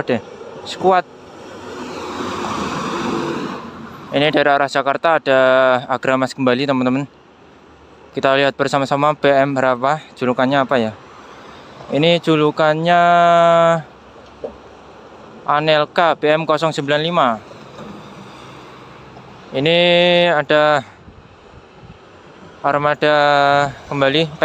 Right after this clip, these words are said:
O Haryanto, tim Wonogiri, Antares nol enam, belakangnya empat empat Trans.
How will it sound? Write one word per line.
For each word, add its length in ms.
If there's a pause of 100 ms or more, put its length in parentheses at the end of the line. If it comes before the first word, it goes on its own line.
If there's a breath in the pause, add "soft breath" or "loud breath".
O 80
Haryanto, 1040
tim 160
Wonogiri, 960 (960)
Antares 1120
nol 640
enam, 400 (1400)
belakangnya 400
empat 160
empat 160
Trans. 320